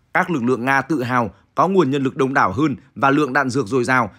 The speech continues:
tạo lợi thế về hỏa lực đáng kể cho một cuộc tấn công mới. Ngược lại, quân đội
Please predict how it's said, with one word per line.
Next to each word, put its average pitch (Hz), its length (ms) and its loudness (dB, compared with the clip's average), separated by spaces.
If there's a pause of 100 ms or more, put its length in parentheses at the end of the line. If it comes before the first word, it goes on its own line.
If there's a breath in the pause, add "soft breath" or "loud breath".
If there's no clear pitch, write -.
(160 soft breath)
tạo 151 160 2
lợi 143 240 0
thế 131 200 0
về 165 200 -2
hỏa 123 260 -2
lực 110 280 -6
đáng 123 200 -2
kể 170 260 2 (240 soft breath)
cho 202 140 -2
một 165 240 0
cuộc 139 240 -2
tấn 123 180 -2
công 131 200 -2
mới. 113 260 0 (680)
Ngược 113 180 -2
lại, 131 300 0
quân 131 140 -2
đội 127 180 2